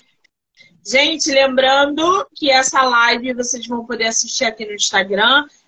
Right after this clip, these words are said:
lá no canal do YouTube, já corre, já se inscreve, do livro Não Me Livro. É, YouTube, Spotify, Anchor, Amazon Music, e claro, Instagram.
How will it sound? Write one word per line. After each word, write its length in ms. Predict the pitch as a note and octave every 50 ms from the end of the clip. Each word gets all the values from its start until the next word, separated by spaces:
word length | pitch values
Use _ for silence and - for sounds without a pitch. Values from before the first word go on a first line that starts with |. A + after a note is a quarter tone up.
| _ _
lá 220 | A3+ B3 C4+ C#4+
no 100 | D#4 D#4+
canal 400 | D#4+ E4 D4 C4+ C4 C4 B3+ B3+
do 100 | A3+ B3
YouTube, 540 | B3 A#3+ A3+ A3+ - C4 C4 - - E4 F4
já 180 | C4+ C4 B3 A#3
corre, 340 | - - C4 A#3+ C4 C4+ B3
já 180 | - A#3 A3
se 160 | A3 - - G#3
inscreve, 560 | - - - - G3+ G3 F#3+ G#3 G#3 G#3 G3+
do 160 | G3 C#4 D4
livro 600 | C#4+ C4+ C4+ D4 D#4+ F#4 - - F4+ E4+ E4+ D#4+
Não 240 | D#4+ D#4 D4+ D#4 D#4
Me 180 | D#4 D4+ C#4+ C4+
Livro. 580 | B3 A#3+ A#3 A#3 A3 G3 F#3+ F#3 F3 F3+ F3+ - _ _ _ _ _ _ _ _ -
É, 200 | G#3 G#3+ A3 A3
YouTube, 480 | A3 A#3+ C4+ C4 - G4 G4+ G4+ D#4 D#4+
Spotify, 760 | - - - C#4+ C#4 C#4 - - - - B3+ B3+ B3+ B3+ B3 B3
Anchor, 360 | B3 B3 B3 B3 - A#3+ A3+
Amazon 460 | A3+ A3 A3 G#3+ G#3 - G#3+ A3 A#3+
Music, 640 | C4 C4 B3 A#3 A#3 A3+ A3+ A3+ - A3+ A3 - - A#3
e 40 |
claro, 480 | - _ - - F3 F3 E3+ E3+ E3+ F3+
Instagram. 680 | F#3+ G3+ G#3+ - - - C#4 C4+ C4 A#3 G#3 F3+ F3+ F3+